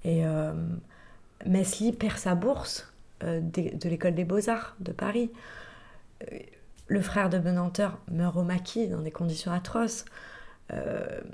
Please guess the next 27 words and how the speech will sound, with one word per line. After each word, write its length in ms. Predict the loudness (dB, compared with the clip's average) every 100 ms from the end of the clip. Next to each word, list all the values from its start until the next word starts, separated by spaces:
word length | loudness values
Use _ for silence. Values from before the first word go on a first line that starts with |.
| -14 -16 -18 -20 -20 -20 -20 -20 -20 -20 -20 -20 -20 -20 -8 -2
Guermaz, 680 | 2 4 6 6 6 4 4
euh, 300 | 4 2 2
Guermaz, 580 | 2 2 2 2 0 0
euh, 400 | 0 0 -2 -4 -8 -14 -16 -16 -18 -8 -2
il 140 | 0
était 180 | 0 2
menacé 380 | 2 2 2 0
autant 220 | 0 0
par 180 | 2 2
l'O 140 | 4
A 100 | 4
S 180 | 2 2
que 100 | -2
par 220 | 0 2
le 160 | 4 2
F 140 | 4
L 100 | 4
N. 260 | 6 4 0 -6 -12 -14 -2 2
Donc 280 | 2 2 -8 -14 0
voilà, 280 | 6 8 6 -2
c'était 600 | -2 0 4 6 6 4
des, 400 | 0 4 6 6
hum, 360 | 6 4 2 -4 -10 -16 -16 -18 -20 -18 -8
euh, 320 | -2 0 0 0
des 180 | -2
destins 560 | 2 2 0 0 0 -2 -6 -12
différents. 600 | -6 -4 -2 -2 -2